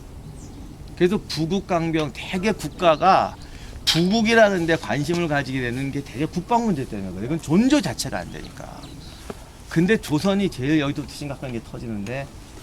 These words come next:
청나라하고 일본하고 경제력이 안 된다는 걸 아는데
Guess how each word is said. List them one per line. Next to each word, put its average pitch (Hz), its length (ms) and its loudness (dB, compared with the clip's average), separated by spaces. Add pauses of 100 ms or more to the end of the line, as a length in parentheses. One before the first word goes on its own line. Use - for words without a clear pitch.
(140)
청나라하고 214 680 4
일본하고 156 580 2
경제력이 151 580 0
안 104 180 0
된다는 135 420 -2
걸 117 140 -2
아는데 107 760 -2